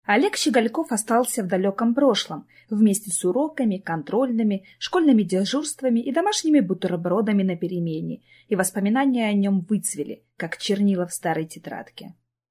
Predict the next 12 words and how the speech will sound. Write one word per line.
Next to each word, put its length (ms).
«Вот 220
и 40
ладушки», — 600
повеселела 600
Зоя. 440
«Я 160
тогда 220
сама 280
его 320
в 80
оборот 400
возьму. 400